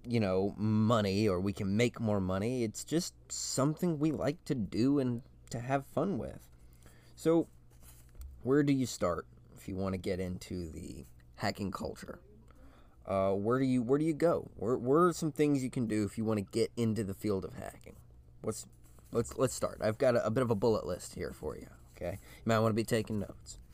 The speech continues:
First thing you can do, and this is the number one thing I recommend to everyone now, is join a club.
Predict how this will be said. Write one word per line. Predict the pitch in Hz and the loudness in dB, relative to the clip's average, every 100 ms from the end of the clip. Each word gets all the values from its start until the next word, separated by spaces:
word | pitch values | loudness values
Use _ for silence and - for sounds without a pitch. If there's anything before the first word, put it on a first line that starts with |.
| - - - - | -20 -20 -20 2
First | 175 185 | 4 4
thing | 185 170 | 4 2
you | 170 | 2
can | 165 | 0
do, | 120 - - - | 0 -2 -8 -6
and | 104 110 | 0 2
this | 107 120 | 2 2
is | 120 113 - | 2 0 -2
the | - 117 110 - - - - - | -4 -2 -2 -6 -18 -20 -8 2
number | 156 160 | 4 6
one | 160 151 | 4 4
thing | 139 135 - | 0 0 0
I | 107 117 113 - - | 2 2 2 -6 -8
recommend | 123 123 123 117 113 | 0 0 2 0 0
to | 113 - | -4 -4
everyone | 117 107 104 92 87 - - - - - - - | -2 0 -2 -2 -4 -8 -14 -20 -20 -20 -18 -6
now, | 98 78 78 - - - - | -6 -6 -10 -16 -20 -16 0
is | 120 113 113 - - - - | 2 4 2 -2 -14 -20 -4
join | 165 196 | 2 2
a | 202 | 2
club. | 220 208 | 0 0